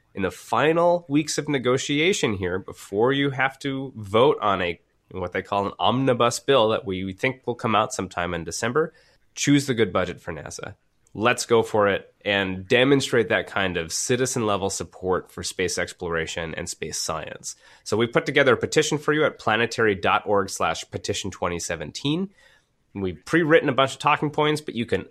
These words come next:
modify it, update it, delete it, write your own one, and it'll automatically send to the right, uh, congressperson and your state senators. It's very important for us because these just don't go into a void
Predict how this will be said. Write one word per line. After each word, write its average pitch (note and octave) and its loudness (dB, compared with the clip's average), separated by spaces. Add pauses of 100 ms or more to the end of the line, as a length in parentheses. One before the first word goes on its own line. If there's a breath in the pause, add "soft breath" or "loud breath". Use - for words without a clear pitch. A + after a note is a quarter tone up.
modify C#3+ 4
it, C3 2
update B2 4
it, B2 0
delete A#2+ 0
it, C#3+ 4
write A#2 4
your A2 2
own B2+ 4
one, B2 2 (340 soft breath)
and A#2 2
it'll A#2 4
automatically C3 4
send F#2 -2
to F#2 -4
the F#2 -6
right, F#2+ 0 (380)
uh, E2 -4
congressperson A2+ -2
and F2+ -4
your F2 -4
state D#2+ -8
senators. - -10 (340 soft breath)
It's G2 -8
very F3 6
important C#3+ 0
for G2 0
us F2 -2
because G2+ -2 (220)
these D3 -4
just - -2
don't C#3 4
go A#2+ 4
into A2+ 4
a G#2 6
void G2 0